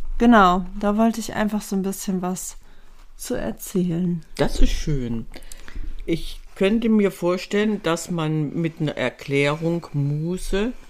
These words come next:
Speaker 2: definieren kann. Muße hat mit Freizeit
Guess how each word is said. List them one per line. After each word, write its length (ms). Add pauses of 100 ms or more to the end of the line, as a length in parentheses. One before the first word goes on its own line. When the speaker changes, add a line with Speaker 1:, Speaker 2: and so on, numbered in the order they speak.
(520)
Speaker 2:
definieren 720
kann. 400
Muße 560 (280)
hat 360
mit 220
Freizeit 880